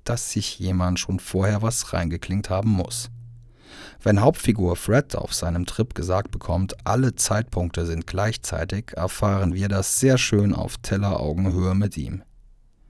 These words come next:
Der Trip wird am Anfang des letzten Drittels dann immer immersiver, mit schnellen stroboskopartigen Schnitten und Lichtspielereien.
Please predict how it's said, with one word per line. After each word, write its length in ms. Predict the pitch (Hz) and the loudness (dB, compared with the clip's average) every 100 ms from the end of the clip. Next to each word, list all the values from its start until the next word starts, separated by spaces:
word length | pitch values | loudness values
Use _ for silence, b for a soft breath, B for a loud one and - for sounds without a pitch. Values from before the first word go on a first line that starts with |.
| B B B B B B - | B B B B B B 0
Der 160 | 98 92 | 2 2
Trip 380 | - 151 - | 2 0 0
wird 320 | 104 107 110 - | 0 4 4 2
am 260 | 92 98 | 2 2
Anfang 420 | - 117 - 117 | 2 0 4 4
des 200 | 95 90 | 4 2
letzten 340 | 95 95 - 98 | 0 0 2 0
Drittels 520 | - 98 95 90 - | 0 -2 -2 -2 -2
dann 200 | 92 90 | 0 0
immer 300 | 82 104 98 | 2 2 4
immersiver, 760 | 110 113 104 95 107 101 53 - | 6 8 8 6 4 2 -2 -4
mit 160 | - - | -6 -8
schnellen 440 | - 87 95 95 | -4 0 2 0
stroboskopartigen 1080 | - - 82 - - 98 92 85 80 85 - | 0 -4 -4 -4 0 0 2 0 0 -2 -4
Schnitten 440 | - 92 92 92 | 0 2 2 2
und 200 | 78 87 | 0 0
Lichtspielereien. 1080 | 90 98 - - - 85 95 87 80 - 101 | -2 -4 -4 -6 -4 0 0 0 -2 -2 -10